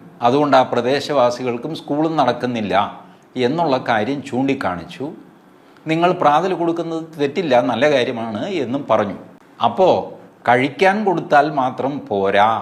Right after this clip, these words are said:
മറ്റു കാര്യത്തിനുള്ള സൗകര്യങ്ങളും വേണം എന്നല്ലേ ആ പത്രവാർത്തയുടെ അർത്ഥം? ആ പോരായ്മ നിലനിൽക്കുന്നു, അതൊരു പത്രം ചൂണ്ടിക്കാണിക്കുന്നു, അതിലെന്താ തെറ്റ്? ഇനി ആ ചൂണ്ടിക്കാണിച്ചത് ശരിയല്ല, ആ, അങ്ങനെയല്ല,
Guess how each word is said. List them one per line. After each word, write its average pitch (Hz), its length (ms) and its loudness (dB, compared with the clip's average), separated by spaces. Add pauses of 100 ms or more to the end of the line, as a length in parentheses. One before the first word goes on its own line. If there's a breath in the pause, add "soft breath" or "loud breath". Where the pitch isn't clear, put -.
(800)
മറ്റു 135 280 0
കാര്യത്തിനുള്ള 135 640 0
സൗകര്യങ്ങളും 110 720 -4 (100)
വേണം 110 400 -2 (160)
എന്നല്ലേ 151 360 -2
ആ 220 100 -4
പത്രവാർത്തയുടെ 170 760 2
അർത്ഥം? 156 360 -2 (540)
ആ 135 120 4
പോരായ്മ 165 580 2
നിലനിൽക്കുന്നു, 156 640 -4 (100)
അതൊരു 170 260 -2
പത്രം 160 360 0
ചൂണ്ടിക്കാണിക്കുന്നു, 147 760 0
അതിലെന്താ 160 360 0
തെറ്റ്? 135 340 -2 (800)
ഇനി 147 160 2
ആ 156 160 4
ചൂണ്ടിക്കാണിച്ചത് 175 920 0
ശരിയല്ല, 165 480 0 (200)
ആ, 139 120 -2 (440)
അങ്ങനെയല്ല, 139 460 0